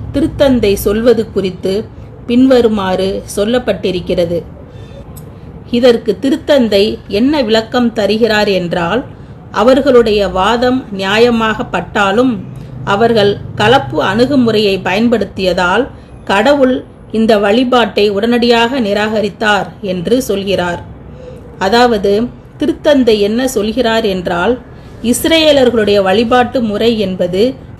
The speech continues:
உருவமற்ற வழிபாடு. இந்த உருவமற்ற வழிபாடு செய்ய வேண்டியவர்களான இஸ்ரேலர்கள் எகிப்தியருடைய வழிபாட்டு முறையை பயன்படுத்தி,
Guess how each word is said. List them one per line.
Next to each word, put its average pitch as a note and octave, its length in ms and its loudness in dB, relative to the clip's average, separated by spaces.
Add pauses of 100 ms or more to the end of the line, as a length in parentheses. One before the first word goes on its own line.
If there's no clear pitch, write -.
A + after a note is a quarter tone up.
(120)
உருவமற்ற C4 720 2
வழிபாடு. G3 580 0 (720)
இந்த A3 320 4
உருவமற்ற C#4 800 2
வழிபாடு B3 600 2
செய்ய A#3+ 360 0
வேண்டியவர்களான G3+ 960 0
இஸ்ரேலர்கள் F#3 960 0 (380)
எகிப்தியருடைய A#3+ 840 2
வழிபாட்டு A#3+ 600 0
முறையை F#3+ 420 -2
பயன்படுத்தி, F#3+ 840 -2